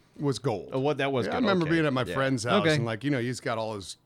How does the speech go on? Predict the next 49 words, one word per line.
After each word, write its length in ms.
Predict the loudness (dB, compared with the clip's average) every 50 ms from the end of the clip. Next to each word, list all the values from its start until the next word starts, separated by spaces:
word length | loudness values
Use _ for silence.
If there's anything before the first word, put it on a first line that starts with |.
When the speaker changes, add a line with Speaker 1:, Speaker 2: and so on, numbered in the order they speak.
| _ _ -20 -14 -14 -14 -12 -12 -6
Speaker 1:
games 400 | -4 -2 0 0 0 0 0 -2
and 100 | -2 -4
I'm 80 | -4 -2
like, 200 | -4 -4 -4 -2
"That 200 | -4 -4 -4 -4
one, 180 | -4 -4 -4 -4
it 100 | -6 -8
just 160 | -4 -4 -4
sticks 280 | -4 -4 -6 -10 -8 -10
out." 160 | -10 -10 -10 -4
Well, 140 | -4 -4 -4
because 220 | -4 -4 -6 -6 -6
it's 100 | -6 -8
gold, 340 | -6 -4 -4 -4 -4 -6
you 60 | -8 -8
see. 240 | -10 -10 -10 -14 -18 -20 _ -4
Speaker 3:
Yeah. 160 | -2 -2 0 0
Speaker 2:
Yeah. 140 | -2 -4 -4
Speaker 3:
Well, 100 | -4 -2
top 160 | 2 2 2
Speaker 2:
You 60 | 4
had 80 | 4 4
to 60 | 4
Speaker 3:
down's 140 | 4 4 2
Speaker 2:
pay 60 | 2
Speaker 3:
what 60 | 0
I 20 | 0
Speaker 2:
attention 280 | 0 -2 -4 -4 -6
Speaker 3:
played. 60 | -6 -4
Speaker 2:
to 20 |
that 240 | -2 -2 -2 -2 -2
one. 80 | -2 -2
Speaker 1:
You 60 | -2
had 320 | 0 0 0 0 0 -2 -8
to. 100 | -8 -6
That 100 | -4 -4
was 100 | -4 -6
a 40 | -8
special 400 | -10 -6 -4 -4 -4 -4 -6 -8
game. 440 | -8 -6 -6 -4 -4 -6 -6 -8 -12 -4 0
Speaker 3:
But 140 | 2 2
look, 220 | 4 4 2 0 -2 -6
I've 220 | -2 0 2 4
never 300 | 4 4 4 4 4 4
had 400 | 4 6 6 6 6 4 2 0 0
a, 360 | 0 2 4 4 4 4 2
a 40 | 0
new, 340 | 0 2 4 4 4 4 2
like, 180 | 2 0 -2